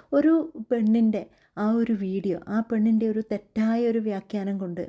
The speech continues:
ഒരു മനസ്സ് തകർന്നിട്ട് ഒരു പുരുഷൻ ആത്മഹത്യ ചെയ്യുക എന്ന് പറഞ്ഞു കഴിഞ്ഞാൽ ഒരു ജീവിതമല്ലേ ഇല്ലാതായത്? അവർക്കൊരു, ഒരു വൈറലാവാൻ വേണ്ടി, അല്ലെ ഒരു കണ്ടന്റിന് വേണ്ടിയിട്ട്.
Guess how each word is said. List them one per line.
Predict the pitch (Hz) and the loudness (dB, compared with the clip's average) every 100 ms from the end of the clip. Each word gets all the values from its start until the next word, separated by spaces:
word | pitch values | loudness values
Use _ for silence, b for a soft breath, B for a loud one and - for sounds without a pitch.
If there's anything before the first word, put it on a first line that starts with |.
| - | -6
ഒരു | 196 | -4
മനസ്സ് | 208 196 185 196 226 | -2 -2 -4 -4 -4
തകർന്നിട്ട് | 208 180 180 190 - 202 | -4 -6 -6 -8 -10 -8
ഒരു | 269 302 | -4 -2
പുരുഷൻ | 262 202 - 208 | -2 -6 -4 -6
ആത്മഹത്യ | 180 - 202 208 | -6 -4 -4 -4
ചെയ്യുക | 202 196 185 | -4 -4 -4
എന്ന് | 180 | -6
പറഞ്ഞു | 175 180 | -8 -8
കഴിഞ്ഞാൽ | 180 175 - B B B | -6 -8 -10 B B B
ഒരു | 302 277 | 0 0
ജീവിതമല്ലേ | 262 254 247 254 233 190 180 | 0 0 0 0 -2 -2 -4
ഇല്ലാതായത്? | 175 185 175 165 170 170 - B B - | -4 -6 -6 -10 -10 -12 -14 B B -2
അവർക്കൊരു, | 226 262 262 254 254 226 | -2 0 0 2 0 -2
ഒരു | 233 | -2
വൈറലാവാൻ | 226 202 208 214 214 180 185 | 0 0 0 0 -2 -2 -4
വേണ്ടി, | 180 170 175 | -4 -6 -4
അല്ലെ | 196 202 | -4 -4
ഒരു | 214 | -4
കണ്ടന്റിന് | 208 190 202 208 208 | -6 -4 -2 0 0
വേണ്ടിയിട്ട്. | 202 175 175 175 | -2 -4 -6 -8